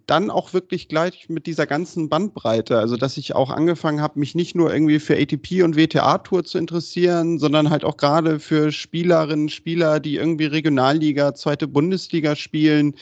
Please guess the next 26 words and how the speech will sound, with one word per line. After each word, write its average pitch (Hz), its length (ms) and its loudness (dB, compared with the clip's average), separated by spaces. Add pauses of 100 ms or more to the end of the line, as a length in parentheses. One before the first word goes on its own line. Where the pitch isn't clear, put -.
(300)
Dadurch 143 280 2
sich - 220 -6
für 151 100 -2
mich 151 320 -2
das - 180 -12
ganze 151 280 -2
Feld 156 280 0
eröffnet 147 440 -4
hat 143 160 -4
mit 143 240 -6
Challenger-Turnieren 147 1400 0
und - 200 -6
I 127 120 0
T - 180 -6
F - 240 -6
Tour, 143 520 0
wo 123 80 -2
ich 127 180 -8
vorher 135 340 0
mich 127 240 -4
auch 123 140 -6
nie 151 220 0
weiter 147 280 2
mit 139 200 -2
auseinandergesetzt 139 920 -2
hab. 127 220 -6